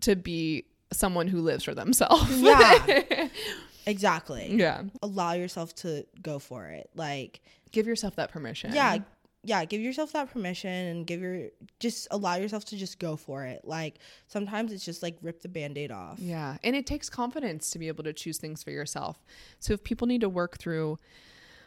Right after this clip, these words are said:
Speaker 1: "Wow, I have been living for everyone else," or even it, they might just be at that first step of acknowledgement. Maybe they
Speaker 2: Yeah.
Speaker 1: haven't had a lot of recurring situations in their life come to their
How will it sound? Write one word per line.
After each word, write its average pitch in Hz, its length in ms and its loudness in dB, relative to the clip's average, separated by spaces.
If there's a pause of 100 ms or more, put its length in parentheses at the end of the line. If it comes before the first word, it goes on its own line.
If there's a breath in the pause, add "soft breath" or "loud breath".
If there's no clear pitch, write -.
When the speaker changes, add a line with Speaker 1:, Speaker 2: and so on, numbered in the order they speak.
(260 loud breath)
Speaker 1:
"Wow, 170 500 2
I 180 240 4
have 226 180 0
been 214 160 0
living 160 240 -2
for - 160 -2
everyone 151 340 -4
else," 139 600 -2
or 185 120 0
even 202 180 0
it, - 360 -10
they 180 120 -2
might 240 200 -4
just 202 180 -10
be 180 80 -2
at 165 100 -6
that - 140 -10
first 165 240 -6
step - 180 -8
of 165 140 -4
acknowledgement. - 680 -6
Maybe 175 220 -2
they 214 140 0
Speaker 2:
Yeah. 208 80 -2
Speaker 1:
haven't 180 300 -4
had 165 180 -8
a 160 60 -4
lot 156 180 -4
of 151 80 -6
recurring 151 540 -6
situations 156 560 -6
in 151 100 -8
their 151 140 -6
life 147 260 -6
come 151 360 -8
to - 140 -8
their 254 300 -2